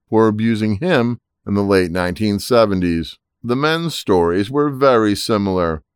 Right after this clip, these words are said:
They were eleven and twelve years old when, the former altar boys claimed, Malbeuf molested them in the church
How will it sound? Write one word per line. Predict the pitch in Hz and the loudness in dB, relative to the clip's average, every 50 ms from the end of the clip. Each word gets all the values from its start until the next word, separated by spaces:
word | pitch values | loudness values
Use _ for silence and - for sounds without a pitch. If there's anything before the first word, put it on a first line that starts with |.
| _ _ _ | _ _ _
They | - 98 107 113 | -2 2 2 2
were | 117 117 117 110 | 4 2 2 2
eleven | 95 98 101 95 92 92 95 92 101 107 107 | 0 0 0 2 2 2 2 2 2 -2 -2
and | 92 95 95 90 | -2 -4 -6 -4
twelve | - 110 107 104 98 98 90 92 | 0 4 4 4 4 4 2 0
years | 98 95 92 87 | 0 0 0 0
old | 101 123 135 131 110 104 101 120 131 123 92 | 2 2 4 4 4 4 2 0 -2 -4 -2
when, | 87 110 123 113 92 85 90 110 120 - _ _ | 0 2 2 2 2 0 -2 -4 -8 -10 _ _
the | - 76 76 | -4 -4 -4
former | - - 85 85 85 85 85 85 80 69 | -4 -2 0 0 2 2 2 0 0 0
altar | 73 80 82 82 82 92 85 | 0 0 0 0 0 -2 -2
boys | 82 85 87 87 85 82 - | 0 2 2 2 2 0 -2
claimed, | - - 92 90 87 87 87 90 95 101 101 _ _ _ _ _ - | -6 -4 -2 -2 0 0 -2 -2 -2 -4 -6 _ _ _ _ _ -8
Malbeuf | 85 85 87 85 82 82 87 87 92 92 104 117 - | -2 0 2 4 4 2 2 4 4 4 4 2 0
molested | - 120 113 110 107 101 98 101 - - 101 90 | -4 -2 -2 0 2 0 0 0 0 -2 -2 0
them | 87 95 92 95 101 | 2 0 0 0 -2
in | 98 104 104 | -2 -2 -2
the | 104 104 | -2 -2
church | 101 - - 147 135 101 90 90 - - | -4 -2 0 2 4 4 4 2 0 -6